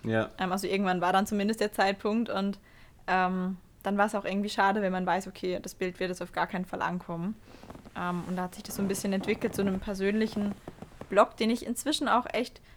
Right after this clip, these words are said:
Speaker 2: gern selber ab und zu durchscrolle, weil es so wahnsinnig diese Phasen zeigt, vom, auch diese Zeit, wo ich eben grad beschrieben hatte, wo ich auch einfach so ein bisschen zu wenig gegessen hab und, ähm,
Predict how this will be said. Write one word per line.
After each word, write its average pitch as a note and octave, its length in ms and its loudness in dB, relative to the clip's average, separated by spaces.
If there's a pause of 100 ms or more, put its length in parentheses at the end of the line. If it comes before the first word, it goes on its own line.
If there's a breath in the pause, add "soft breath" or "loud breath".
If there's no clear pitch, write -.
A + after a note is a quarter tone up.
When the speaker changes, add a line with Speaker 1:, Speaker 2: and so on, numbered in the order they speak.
(160 soft breath)
Speaker 2:
gern A3+ 220 2
selber A3 280 6
ab - 140 0
und G3 80 -2
zu G3 120 -8
durchscrolle, G3 560 0
weil F#3 160 2
es - 40 -10
so G3 100 -6
wahnsinnig A3 440 2
diese G#3 180 -4
Phasen G3 460 2
zeigt, E3+ 300 -2
vom, F#3+ 280 -4 (560 soft breath)
auch G3+ 220 0
diese A3+ 300 0
Zeit, G3+ 280 2
wo G#3+ 60 2
ich A3 80 -4
eben G3 200 -2
grad G3 220 -2
beschrieben G#3 440 -2
hatte, F#3+ 300 -2
wo F#3 60 -4
ich - 160 -8
auch G3 80 -10
einfach G3 240 -8
so - 120 -8
ein F#3+ 40 -2
bisschen G3 240 -8
zu - 160 -12
wenig G3 260 -2
gegessen F#3 440 -6
hab F3 220 -6
und, F3 240 -6 (600 soft breath)
ähm, F#3 280 -2